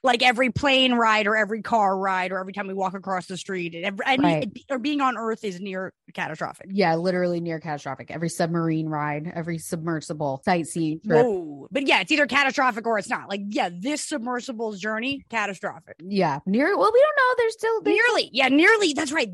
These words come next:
Speaker 1: The submersible that's missing is literally definition near catastrophic.
Speaker 2: Yeah.
Speaker 1: Beyond that, nothing is.
Speaker 2: Yeah. So anyway, things have gone from bad to worse since then, because that was a, that was a bad moment for them. A lot of people cast a lot of doubt on what they were saying. It kind of led to people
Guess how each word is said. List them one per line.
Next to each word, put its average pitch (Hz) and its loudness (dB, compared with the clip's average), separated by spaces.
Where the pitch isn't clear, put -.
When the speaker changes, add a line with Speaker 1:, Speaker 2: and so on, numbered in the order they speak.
Speaker 1:
The 285 4
submersible 294 -2
that's 269 -6
missing 254 -6
is 233 -6
literally 254 -4
definition 214 -6
near 202 -6
catastrophic. 180 -4
Speaker 2:
Yeah. 175 -4
Speaker 1:
Beyond 247 -2
that, 202 0
nothing 208 -8
is. 117 -12
Speaker 2:
Yeah. 160 -4
So 294 0
anyway, 226 2
things 240 -2
have 254 -6
gone 220 0
from 208 -4
bad 170 0
to 165 -8
worse 143 -10
since 135 -12
then, 95 -10
because 196 2
that 226 2
was 233 2
a, 226 0
that 220 0
was 226 2
a 233 0
bad 190 2
moment 175 -2
for 156 -8
them. 143 -4
A 156 -4
lot 170 0
of 175 -6
people 180 -4
cast 170 -6
a 170 -6
lot 160 -4
of 160 -10
doubt 196 0
on 190 -4
what 180 -6
they 180 -6
were 170 -6
saying. 165 -4
It 160 -10
kind 185 -4
of 170 -4
led 170 -4
to 170 -14
people 165 -4